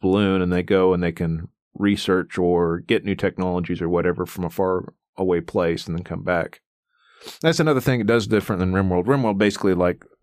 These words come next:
based on the level of your farmer in your group, you have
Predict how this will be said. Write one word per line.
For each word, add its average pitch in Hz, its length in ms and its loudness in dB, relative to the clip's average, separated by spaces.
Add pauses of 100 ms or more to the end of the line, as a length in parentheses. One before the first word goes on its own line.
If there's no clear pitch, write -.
based 104 300 0
on 101 80 0
the 95 60 2
level 92 260 0
of 95 80 -2
your 85 80 0
farmer 92 720 0
in 98 100 -2
your 90 120 -4
group, 95 420 0 (800)
you 113 120 2
have 110 240 2